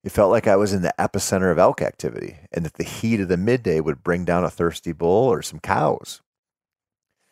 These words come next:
It really didn't even bother me too much when two hunters crested the ridge above me, gave me a dejected wave, and then bugled with all their might as they worked out of my life. But then it went dead.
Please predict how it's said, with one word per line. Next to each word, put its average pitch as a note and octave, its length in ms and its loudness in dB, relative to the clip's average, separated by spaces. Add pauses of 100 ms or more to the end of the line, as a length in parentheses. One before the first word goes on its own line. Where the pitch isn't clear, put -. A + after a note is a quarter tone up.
(200)
It G2+ 80 2
really E3+ 180 4
didn't D#3 160 0
even D#3 220 0
bother A2+ 280 4
me A2 120 0
too - 260 -2
much G#2+ 340 0
when F#2+ 120 0
two A#2+ 220 0
hunters A#2+ 260 0
crested G2+ 340 0
the F2 80 -4
ridge A#2+ 240 0
above E2 300 0
me, F#2+ 280 -4 (400)
gave G2 280 0
me A2 220 2
a F2 100 2
dejected F2+ 480 0
wave, G2+ 460 2
and - 120 -6
then E2 140 -2
bugled G2 420 0
with F#2 160 -2
all F2+ 140 6
their F2 160 0
might G#2+ 340 2
as F#2 140 -2
they G2 80 -2
worked F#2 200 0
out G2 120 4
of - 20 -4
my G2 80 2
life. A2+ 500 0 (680)
But - 80 -16
then G2+ 160 -2
it C3+ 80 2
went B2 300 -2
dead. G2 420 0